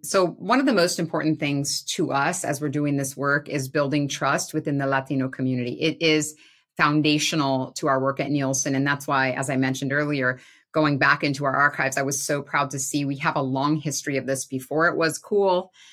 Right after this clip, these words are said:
um, before it was a thing, we understood very early on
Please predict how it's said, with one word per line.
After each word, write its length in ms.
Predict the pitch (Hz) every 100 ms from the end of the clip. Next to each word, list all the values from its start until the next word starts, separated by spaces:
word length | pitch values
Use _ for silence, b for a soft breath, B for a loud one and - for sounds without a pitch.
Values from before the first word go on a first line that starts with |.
| b b
um, 160 | 143 139
before 300 | 139 170 160
it 40 |
was 160 | 156 156
a 60 |
thing, 500 | 147 - 185 180 180
we 160 | - 147
understood 680 | 147 156 147 156 - 151 143
very 320 | 151 147 151
early 320 | 151 147 147 147
on 480 | 135 135 165 262